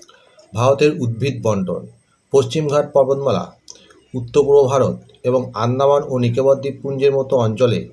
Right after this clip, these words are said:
যেখানে প্রচুর বৃষ্টিপাত ও উষ্ণ তাপমাত্রা বিদ্যমান, সেখানে গ্রীষ্মমণ্ডলীয় চিরহরিৎ উদ্ভিদ বেশি দেখা যায়। এখানে মেহগিনি, রোজউড, আবলুস, রবার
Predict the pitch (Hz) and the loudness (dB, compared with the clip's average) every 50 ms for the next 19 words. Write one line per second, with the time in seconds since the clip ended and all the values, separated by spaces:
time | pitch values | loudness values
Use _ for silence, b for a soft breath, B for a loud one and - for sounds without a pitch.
0 | b b b b b - 127 123 123 139 139 131 120 - 123 120 120 143 143 131 | b b b b b -6 -4 -2 0 0 -2 -2 -2 -4 -8 -6 -6 -6 -6 -6
1 | 110 113 113 113 - - 127 120 131 135 135 131 - - 131 127 127 - 131 120 | -6 -6 -6 -8 -6 -8 -6 -2 0 0 0 0 -2 -2 -4 -4 -2 -4 -8 -8
2 | 117 - - 139 127 117 120 117 113 117 120 123 120 120 - 131 120 107 107 98 | -8 -8 -6 -6 -6 -2 -2 -2 0 0 -2 -2 -2 -2 -4 -4 -4 -4 -6 -8
3 | 95 117 120 120 113 95 90 60 - _ b b b b b b b - - 127 | -4 -2 0 0 0 0 -2 -6 -10 _ b b b b b b b -6 -4 -2
4 | 120 143 143 143 131 110 117 120 117 - 156 143 147 143 143 139 139 135 120 123 | -2 0 -2 -2 -2 -2 -4 -4 -4 -4 -4 -2 -2 0 2 4 2 2 2 0
5 | 123 127 131 135 135 127 - 117 110 104 123 127 120 117 107 98 - 120 107 101 | -2 0 0 0 0 -2 -4 -8 -6 -6 -6 -8 -6 -6 -6 -6 -4 -4 -4 -4
6 | 95 95 90 87 87 90 92 - - _ _ _ b b b b b b b b | -4 -6 -6 -8 -8 -12 -14 -18 -20 _ _ _ b b b b b b b b
7 | b b _ - 123 117 143 143 147 143 139 127 120 127 135 139 139 139 135 139 | b b _ -6 -4 -2 0 0 0 0 0 0 2 2 2 2 2 0 0 0
8 | 139 139 139 - - - _ - - 104 110 120 123 123 120 123 135 135 135 135 | -2 -4 -4 -6 -10 -20 _ -12 -8 -2 0 0 0 0 0 -2 -2 -2 -2 -4
9 | 120 - _ _ - 101 104 95 95 113 120 127 131 131 127 120 117 120 110 107 | -6 -20 _ _ -8 -8 -8 -6 -4 -4 -2 -2 -2 -2 -4 -6 -4 -2 0 2
10 | 107 123 117 98 | 2 2 2 0